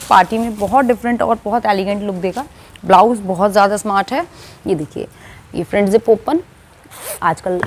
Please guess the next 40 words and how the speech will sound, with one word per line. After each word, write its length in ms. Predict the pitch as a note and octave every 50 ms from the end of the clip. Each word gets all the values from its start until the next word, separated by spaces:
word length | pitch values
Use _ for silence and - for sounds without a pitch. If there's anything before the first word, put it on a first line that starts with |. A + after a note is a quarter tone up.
| -
इस 120 | - - -
तरीके 280 | G3 E3+ F3 E3 F#3+
से 200 | F3+ - G3 F#3 F#3 - - - - - - -
काफ़ी 340 | G3 F#3 F3 - G#3 G3 G3
इन 320 | G3 - - F#3+ G3+ G3
है 360 | E3+ F#3+ G#3 G#3+ A3 A#3+ A#3+ B3+ - -
और 100 | F#3 F3+ -
बहुत 220 | G3+ B3 C4 B3+ - - - - _ _ - - - - - -
क्लासी, 360 | G#3 F#3 F#3+ F#3 - B3+ B3+
ट्रेंडी 400 | - A#3 G#3+ G#3 G#3 G#3 C4 C#4
and 140 | C4 C4 A#3+
स्मार्ट 300 | A3+ - G#3+ F3 E3+ E3 E3+
लगते 240 | D#3+ - - - A#3
हैं। 80 | B3+
राउंड 300 | A3+ F#3 E3 E3+ F3 F3+ F#3+
नेक 180 | G3 G3 - -
के 80 | A3
साथ, 200 | G#3+ - B3+ - - - - - - - - - -
स्मॉल 280 | - G3+ F3+ F#3 F#3
राउंड 280 | F3 E3+ D#3+ D#3+ F3 F3+
नेक 160 | F3+ - -
के 80 | - G#3
साथ 180 | - A#3 A#3 A3+
पैडेड 420 | - F#3 E3+ D#3+ D#3+ G3 F#3+ F#3+
ब्लाउज 320 | F#3+ G#3 G#3+ B3 C#4 C4+ G3
and 580 | F#3+ G3 F#3 F#3 - - - - - D#3 E3+
ये 60 | E3+ E3+
देखेंगे 380 | E3+ F3 - A3 A#3 A3+ A#3
आप 160 | A#3 A3+ G3+ G3
माउस 260 | F3 E3+ F3+ F3+ -
कलर 200 | - G3 F#3 F3+
की 100 | F3 G#3
एम्ब्रॉयडरी, 440 | F#3+ F3 E3 D#3+ D#3+ D#3+ E3+ G#3+ A3
ग्रीन 340 | G#3 G3 F#3 F#3+ F#3+ F#3+ F#3
and 120 | F#3 F3+
माउस 220 | D#3+ D#3+ E3+ E3
कलर 220 | - F#3+ F3 E3+ E3+
की 100 | F3 F#3
एम्ब्रॉयडरी 460 | F3 E3 D#3+ D#3 D#3 D#3+ F3+ G#3+ G#3+
है, 220 | F#3+ A3+ C4 C#4+